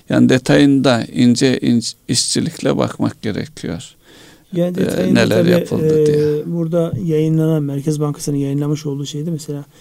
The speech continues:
Speaker 2: vergiyle alakalı bir başlık yok ama en önemli kalem market.
Speaker 1: Evet.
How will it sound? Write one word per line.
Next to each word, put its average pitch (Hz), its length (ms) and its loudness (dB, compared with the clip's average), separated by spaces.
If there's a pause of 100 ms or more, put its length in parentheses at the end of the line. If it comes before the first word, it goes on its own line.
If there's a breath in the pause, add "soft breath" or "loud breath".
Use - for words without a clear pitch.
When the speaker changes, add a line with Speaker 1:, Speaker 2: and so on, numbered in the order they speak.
(320 soft breath)
Speaker 2:
vergiyle 156 480 4
alakalı 151 360 0
bir 160 100 2
başlık 143 340 -2
yok 131 160 -12
ama 131 140 -6
en 165 120 4
önemli 139 340 0
kalem 139 340 -6 (160)
market. 151 540 -4 (500)
Speaker 1:
Evet. - 260 -4